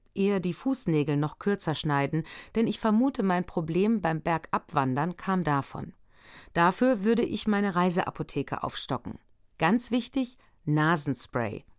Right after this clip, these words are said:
Egal, ob für Erkältung oder Allergie, Hustenbonbons und ein leichtes Antibiotikum für Notfälle. Ich würde auf Tüten als Packhilfe zurückgreifen.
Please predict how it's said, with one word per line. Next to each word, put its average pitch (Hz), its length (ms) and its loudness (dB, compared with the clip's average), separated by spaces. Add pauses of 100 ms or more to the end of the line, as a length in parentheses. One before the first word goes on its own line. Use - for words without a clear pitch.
(120)
Egal, 214 460 2
ob - 160 -6
für - 120 -2
Erkältung 220 600 0
oder 156 260 0
Allergie, 165 540 2 (440)
Hustenbonbons 262 920 2 (300)
und 233 200 0
ein 208 120 2
leichtes 185 500 0
Antibiotikum 170 880 -2
für 202 200 0
Notfälle. 135 560 -2 (580)
Ich 208 140 -4
würde 269 260 2
auf 196 100 -2 (100)
Tüten 277 420 0
als - 240 -2
Packhilfe 156 600 -2
zurückgreifen. - 840 -6